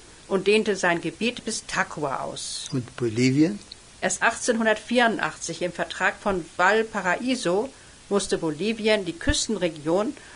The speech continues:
Speaker 1: um Antofagasta von der peruanischen Grenze bis zur chilenischen Grenze an Chile abtreten. Das kostete Bolivien den Verlust einer Provinz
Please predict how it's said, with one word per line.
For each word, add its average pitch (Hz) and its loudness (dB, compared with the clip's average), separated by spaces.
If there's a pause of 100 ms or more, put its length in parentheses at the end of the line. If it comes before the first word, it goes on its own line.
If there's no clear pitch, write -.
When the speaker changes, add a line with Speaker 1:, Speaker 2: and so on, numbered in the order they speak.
Speaker 1:
um 196 0
Antofagasta 190 0 (240)
von 196 0
der 170 4
peruanischen 180 0
Grenze 202 0 (120)
bis 214 2
zur 240 2
chilenischen 196 -2
Grenze 156 -2 (220)
an 165 0
Chile 226 2
abtreten. - -4 (480)
Das 185 2
kostete 226 0
Bolivien 190 -2
den 165 -2
Verlust 175 -2
einer 170 2
Provinz 175 -4